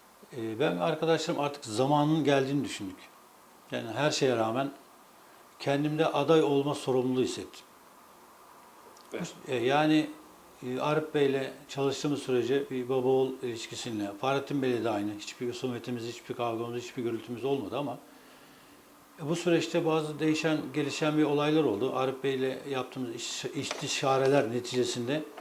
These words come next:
Speaker 1: düşündüğü ekiple, çalışmak istediği arkadaşlarla uyumlu, uyumlu bir şekilde çalışamayacağımı düşündüm.
Speaker 2: Hı hı.
Speaker 1: Yani bir ten uyuşmazlığı vardı. E, kendimiz de, arkadaşlarımızla yaptığımız görüşmelerde öyle bir niyetimiz de vardı. Geçmişte de ben kendisine görüşmüştüm.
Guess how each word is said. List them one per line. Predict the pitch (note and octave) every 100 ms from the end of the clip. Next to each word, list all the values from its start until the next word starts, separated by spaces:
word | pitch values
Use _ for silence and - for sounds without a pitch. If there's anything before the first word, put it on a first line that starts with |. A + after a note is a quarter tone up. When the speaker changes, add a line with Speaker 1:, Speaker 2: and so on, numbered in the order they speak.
| - - - - -
Speaker 1:
düşündüğü | C3+ - E3+ D#3+
ekiple, | E3 D#3 F3 - C3+
çalışmak | C3 C#3+ C#3 E3 D#3
istediği | - C#3+
arkadaşlarla | C3+ B2+ C#3+ C#3 - D3+ C#3+ D3+ - C#3+
uyumlu, | C#3+ D3+ D3 D3+ - -
uyumlu | C#3+ D3+ D#3+
bir | C#3+
şekilde | - C3+ C#3 C#3+
çalışamayacağımı | C#3+ B2 - D3 C3 C3 C#3
düşündüm. | G#2 - F2+ F#2 - -
Speaker 2:
Hı |
hı. | G#2 F#2 F#2 - - C3
Speaker 1:
Yani | C3 C#3+
bir | C#3
ten | D#3 D#3+
uyuşmazlığı | D#3 C#3 - C3+ C3+ A#2+ C#3+ C3+
vardı. | G2+ G2 C#3 - - - - - - - -
E, | D3+
kendimiz | - F3 F3+ F3+ F3+ E3+
de, |
arkadaşlarımızla | D#3+ D#3 E3 D#3 - E3+ E3 D3+ D#3+
yaptığımız | D#3 E3 D3+ D3 -
görüşmelerde | C#3+ C#3 - D3+ C#3+ C3+ C#3+
öyle | C#3+ C3+
bir | C#3+
niyetimiz | C#3 C#3+ C#3+ A#2
de |
vardı. | G#2 G2
Geçmişte | G#2+ A#2 - C3+ B2
de | B2
ben | B2
kendisine | A#2+ A#2+ A2+ B2
görüşmüştüm. | A2 A2+ - G2+ -